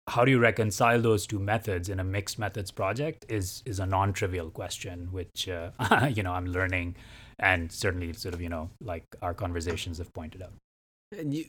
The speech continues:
Speaker 2: you, you kind of speak to the state of the discipline right now, if you will, in, in terms of,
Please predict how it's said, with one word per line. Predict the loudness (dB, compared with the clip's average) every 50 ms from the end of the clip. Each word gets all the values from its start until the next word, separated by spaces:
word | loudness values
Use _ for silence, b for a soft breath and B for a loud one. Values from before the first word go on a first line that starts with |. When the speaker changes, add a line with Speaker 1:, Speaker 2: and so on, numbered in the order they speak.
| _ _ -2
Speaker 2:
you, | 0 0 0 -2 -4 -4
you | -2 -2 0
kind | 2 2 2
of | 2 2
speak | 0 -2 -2 0 0 0 0 0 -4
to | -4 -2 -2 -2 -2 -4 -4 -6 -6 -8 -10 -14 -12 -10
the | -10 -10 -8 -6 -6
state | -6 -6 -8 -10 -6 -4 -2 -2 0 -2
of | -2 -4 -4
the | -6 -6
discipline | -4 -4 -6 -6 -6 -8 -10 -10 -10 -12 -10 -10
right | -10 -10 -10 -12 -12
now, | -12 -12 -12 -12 -14 -14
if | -14 -12
you | -12 -10
will, | -8 -8 -8 -8 -8 -10 -12 _ _ b b b -10
in, | -4 -2 0 0 0 0 -2
in | -2 0 0 -2 0
terms | 0 0 2 2 2 0 0 2
of, | 2 2 2 0 -2 -6 -12